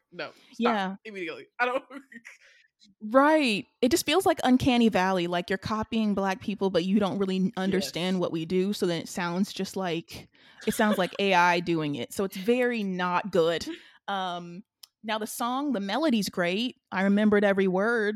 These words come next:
Speaker 2: but it's like, <sighs> just the scatting part made me uncomfortable, and,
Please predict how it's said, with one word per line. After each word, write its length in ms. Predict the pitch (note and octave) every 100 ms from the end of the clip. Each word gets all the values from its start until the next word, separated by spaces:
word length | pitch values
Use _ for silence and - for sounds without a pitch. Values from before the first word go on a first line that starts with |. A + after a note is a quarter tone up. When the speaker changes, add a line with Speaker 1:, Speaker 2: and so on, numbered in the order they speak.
| B3
Speaker 2:
but 180 | G3 F3
it's 240 | G3 - -
like, 480 | F3+ F3 - - _ _ _ _ _
<sighs> 220 | _ _ C4
just 1000 | B3 A3 A3 G3+ G3+ G3 F#3 F#3 G#3+ -
the 60 |
scatting 420 | - A3+ A#3+ C4 B3
part 220 | A3 G3
made 160 | F#3+
me 100 | F#3
uncomfortable, 800 | F3 F3+ F#3+ F#3 F#3+ F#3+ F#3 G3 _ _ _ -
and, 380 | G#3 G3+ F#3